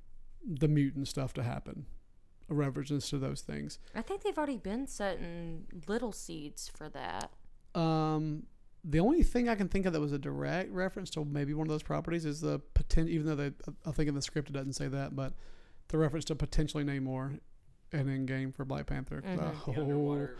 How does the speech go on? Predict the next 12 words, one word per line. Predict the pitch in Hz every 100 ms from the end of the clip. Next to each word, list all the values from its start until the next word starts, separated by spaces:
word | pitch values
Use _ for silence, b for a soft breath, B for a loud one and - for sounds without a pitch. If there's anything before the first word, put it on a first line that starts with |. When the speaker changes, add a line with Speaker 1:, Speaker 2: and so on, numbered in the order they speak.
| -
Speaker 3:
earthquakes. | 131 127 - 127 147
Speaker 1:
Daddy's | 143 147 147 151
into | 180 190
that | 220 220
one | 175 175
'cause | 156
I | 175
love | 185 190
me |
some | 196 208
Namor. | 220 185 160 160 - b b b
Um, | 175 151 151 147 143